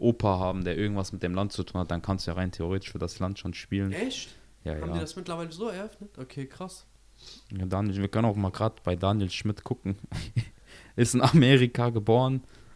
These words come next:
Speaker 1: japanischer Nationalspieler. Keine Ahnung, wo da die, äh, Verbindung ist.
Speaker 2: Der Depp.
Speaker 1: <laughs>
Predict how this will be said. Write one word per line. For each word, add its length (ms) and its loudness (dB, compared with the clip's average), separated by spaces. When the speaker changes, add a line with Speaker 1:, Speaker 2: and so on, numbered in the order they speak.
Speaker 1:
japanischer 640 0
Nationalspieler. 1040 0
Keine 280 6
Ahnung, 300 4
wo 100 6
da 160 2
die, 260 2
äh, 280 0
Verbindung 600 4
ist. 340 -6
Speaker 2:
Der 80 -6
Depp. 340 -4
Speaker 1:
<laughs> 920 4